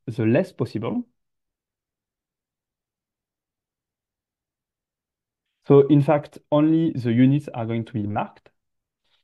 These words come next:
And sharp is the one that mark everything. So the more possible. Okay. So the two markings, the trivial one and the maximal one. And the functor natural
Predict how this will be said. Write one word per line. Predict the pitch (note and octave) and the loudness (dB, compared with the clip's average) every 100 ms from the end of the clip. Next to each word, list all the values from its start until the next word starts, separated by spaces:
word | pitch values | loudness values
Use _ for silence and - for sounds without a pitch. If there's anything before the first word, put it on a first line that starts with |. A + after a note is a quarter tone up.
| _ _ _ _ _ _ B2+ | _ _ _ _ _ _ 2
And | B2 | 2
sharp | - F#3+ G3+ D#3+ | 4 2 2 -2
is | C3 | 0
the | C#3+ | 2
one | D#3+ F3 | 2 0
that | B2+ - | -2 0
mark | D3+ D#3+ - - _ - | 0 0 -10 -20 _ 0
everything. | D3 C#3 - G#2 - _ _ _ _ _ _ _ _ _ _ _ _ | 2 2 -2 -14 -20 _ _ _ _ _ _ _ _ _ _ _ _
So | _ G2+ | _ -6
the | G2+ | 2
more | C3 C3 | 2 2
possible. | B2 - - C#3+ - _ _ _ _ _ _ _ _ _ _ _ _ _ _ _ _ _ _ _ _ - | -6 -10 -16 -20 -20 _ _ _ _ _ _ _ _ _ _ _ _ _ _ _ _ _ _ _ _ -12
Okay. | A#2+ - _ _ _ _ | -12 -18 _ _ _ _
So | - | -6
the | A2+ A2 | -4 -4
two | - F#3+ | 2 4
markings, | C3+ - B2+ D#3+ | 4 2 0 2
the | A#2 | -2
trivial | - C#3 A#2+ A#2 | -2 0 2 2
one | G#2+ A2+ D3 | 0 -2 -4
and | G#2+ | -6
the | G#2 | -6
maximal | G#2+ A2+ - A2+ A#2+ | -6 -6 -8 -12 -12
one. | - - _ _ _ _ _ - _ _ _ | -16 -20 _ _ _ _ _ -20 _ _ _
And | C#3+ C#3 | 6 8
the | A#3 | 6
functor | A#3 F#3+ - D3+ | 4 2 4 6
natural | C3+ C3+ C3+ B2+ G3+ B3 | 6 4 2 2 2 -2